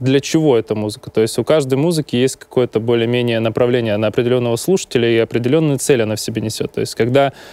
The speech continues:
мы сейчас уже опыт какой-то имеем, мы можем спокойно определить, вот это написано плюс-минус по формуле, да, то есть она,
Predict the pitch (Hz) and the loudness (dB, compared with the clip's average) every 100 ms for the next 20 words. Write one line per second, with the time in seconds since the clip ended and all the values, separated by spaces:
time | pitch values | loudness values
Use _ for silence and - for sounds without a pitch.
0 | - 131 135 147 143 127 127 117 123 127 | -4 -2 0 0 0 0 0 2 2 2
1 | 123 - 120 123 123 127 196 170 139 165 | 0 -4 -2 -2 0 0 2 2 2 2
2 | 151 - 131 160 147 131 139 135 123 107 | 0 -2 0 2 2 0 0 2 0 -2
3 | - - - _ 131 165 214 143 123 185 | -8 -20 -20 _ 2 4 2 2 0 -2
4 | - 123 113 156 - 151 143 - 120 - | 0 -2 0 0 0 0 0 0 -2 2
5 | 117 113 107 104 135 170 113 113 - 135 | 0 2 0 0 0 0 0 -2 -2 0
6 | 147 | 0